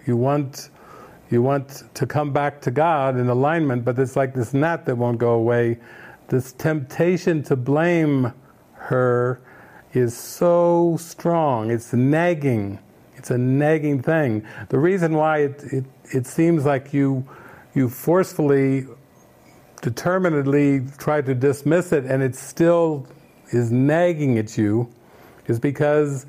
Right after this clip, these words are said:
anything that's in the unconscious mind is basically, like, running the whole show. It's, it's, it's projecting out the whole world. And it's just convinced you that you're just one of the characters, not all of them.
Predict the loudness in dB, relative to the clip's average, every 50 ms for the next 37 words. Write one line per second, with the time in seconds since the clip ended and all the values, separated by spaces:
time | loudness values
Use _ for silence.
0 | -20 -20 -20 -20 -20 -10 -4 -2 0 2 2 0 0 0 0 2 2 2 2 0
1 | 0 -2 -2 0 2 2 2 2 0 0 -2 -2 -2 -2 -2 -2 -2 -2 -2 -2
2 | -2 -2 -2 0 0 0 0 0 0 0 0 0 0 0 0 0 0 -2 -6 -6
3 | -4 0 0 2 2 2 0 0 0 0 0 0 -2 -8 -16 -20 -20 -20 -20 -20
4 | -20 -20 -20 -20 -20 -20 -20 -20 -20 -20 -20 -20 -20 -20 -20 -20 -20 -16 -8 -4
5 | 0 2 2 2 2 2 2 2 2 2 2 2 2 2 2 2 0 -2 0 0
6 | 2 2 2 0 -2 -6 -10 -16 -20 -20 -12 -8 -8 -6 -6 -8 -8 -2 -2 -2
7 | -2 -2 -10 -18 -20 -20 -20 -20 -20 -14 -6 -4 -4 -4 -4 -4 -4 -4 -2 0
8 | 0 0 0 0 -2 -2 0 0 0 0 0 0 0 0 2 2 2 2 2 2
9 | 2 2 2 2 0 -2 -4 -10 -14 -20 -20 -20 -20 -20 -20 -20 -20 -20 -20 -20
10 | -20 -20 -20 -20 -20 -20 -20 -20 -20 -20 -20 -20 -14 -6 -4 -2 0 0 -2 -2
11 | -2 0 0 0 0 -2 -14 -18 -20 -20 -14 -8 -4 -2 -2 0 2 2 0 0
12 | -2 -2 0 2 2 4 2 2 2 2 0 2 2 0 0 0 0 0 2 2
13 | 2 2 0 0 -2 -2 -2 0 0 0 0 -2 -2 -2 -2 -2 -2 0 0 0
14 | 0 2 0 -2 -4 -6 -12 -4 -2 0 2 2 0 0 -2 -2 -2 -4 -4 -6